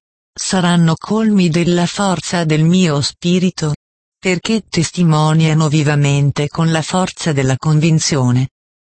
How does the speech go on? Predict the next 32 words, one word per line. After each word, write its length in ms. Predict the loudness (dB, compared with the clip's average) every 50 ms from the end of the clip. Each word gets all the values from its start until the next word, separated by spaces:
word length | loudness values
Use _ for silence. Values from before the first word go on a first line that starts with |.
| _ _ -8
che 160 | -6 -6 -6
colma 540 | -4 -4 -4 -2 0 0 2 2 2 0 0
tutti 500 | -2 -4 -4 -4 -4 _ _ -4 -2 0
gli 140 | 2 2 2
uomini 600 | 2 2 2 2 2 2 2 2 2 0 -2 -4 _ _
con 260 | -6 -2 0 0 0
stupore 720 | 0 -2 -4 -4 -4 -4 -2 -2 0 0 0 0 0 0
e 100 | 0 -2 -2
cambierà 520 | -2 -2 0 0 2 2 2 0 0 0
ancora 640 | 2 2 0 0 0 -2 -2 0 0 0 0 0 0
alcuni 500 | 0 -2 -4 -4 -2 0 2 2 0 -2
pochi 440 | -2 -4 -4 -4 -4 -2 0 2 2
nell'ultima 920 | 4 2 2 2 2 2 0 0 -2 -2 -2 0 0 2 2 0 0 0
ora. 260 | 0 0 0 -2 -4 -6 _ _ _ _ _ _ _ _ _ _ _ _ _ _ _ _
Perché 460 | -6 -4 -2 -2 -2 -4 -4 -4 -4
per 200 | -2 -2 0 2
i 80 | 2 2
miei 300 | 2 2 2 2 2 2
non 200 | 2 2 2 0
sono 440 | 0 -2 -2 0 0 2 2 2 2
un 160 | 2 2 2
Dio 260 | 2 2 2 2 2
lontano, 760 | 0 0 2 2 0 0 0 0 0 0 2 2 2 0 -2 _ _ _ _ _ _ _ _ -6
per 180 | -2 0 2
i 60 | 2
miei 300 | 4 4 4 2 2 0
sono 380 | 0 -2 -2 0 2 2 2 2
diventato 800 | 2 2 2 2 2 2 0 0 -2 -2 -2 -2 -2 -2 -2 0
in 220 | 0 2 2 2
verità 480 | 2 0 0 0 -2 -2 -2 -2 0 0
il 260 | 0 0 0 -2 -2
Padre, 580 | -4 -4 -2 -2 -2 -2 -2 -2 -2 -4 -6